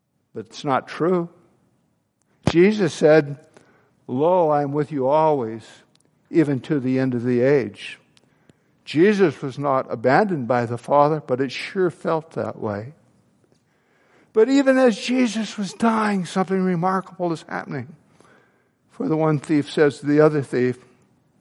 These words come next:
one criminal to the other criminal, he says, "Don't, don't talk that way. Don't talk that way. We deserve this. We're the lawbreakers. But this man, he's done nothing." And then he sa-,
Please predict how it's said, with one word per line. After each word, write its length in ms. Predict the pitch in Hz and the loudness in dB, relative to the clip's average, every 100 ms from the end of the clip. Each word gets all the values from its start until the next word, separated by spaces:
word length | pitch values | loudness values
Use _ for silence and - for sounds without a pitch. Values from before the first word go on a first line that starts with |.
| _ | _
one 220 | 151 147 | -2 -2
criminal 360 | 131 170 156 147 | 0 -2 -2 -2
to 60 | 127 | -2
the 200 | 151 151 | 4 6
other 180 | 160 156 | 8 4
criminal, 400 | 165 143 135 135 | 0 -2 -2 -4
he 140 | 151 | -6
says, 420 | - 180 165 - _ _ _ _ _ _ _ - | -6 -4 -4 -8 _ _ _ _ _ _ _ -8
"Don't, 200 | 101 - | -8 -2
don't 220 | 180 202 | -2 -2
talk 320 | - - - | -4 -4 -2
that 260 | - 117 - | -4 -6 -8
way. 280 | 101 - - _ _ _ | -16 -18 -20 _ _ _
Don't 240 | 196 208 - | -4 -4 -4
talk 320 | 185 185 - | -6 -6 -6
that 260 | 135 - | -8 -8
way. 220 | - - - _ _ _ _ _ _ _ - | -12 -18 -20 _ _ _ _ _ _ _ 2
We 180 | 262 | 4
deserve 600 | 233 190 127 170 240 190 | 6 4 4 6 6 4
this. 500 | 139 117 - - - - _ _ _ _ - | -2 -10 -10 -12 -12 -18 _ _ _ _ -2
We're 180 | 196 226 | 4 4
the 140 | 156 | 6
lawbreakers. 800 | 151 190 170 143 135 143 120 - _ _ _ _ _ | 6 6 4 2 -6 -8 -14 -16 _ _ _ _ _
But 140 | 175 160 | 2 2
this 460 | 202 254 233 - | 6 4 4 0
man, 300 | 180 165 147 214 | 2 4 2 0
he's 160 | 175 | -6
done 260 | - 143 123 | -2 0 0
nothing." 420 | 123 - 160 190 _ _ _ _ _ _ _ _ _ _ _ _ _ _ _ - | -4 -8 -12 -12 _ _ _ _ _ _ _ _ _ _ _ _ _ _ _ -6
And 100 | 117 | 2
then 160 | 143 | 2
he 80 | 131 | 2
sa-, 260 | 117 131 | -4 -8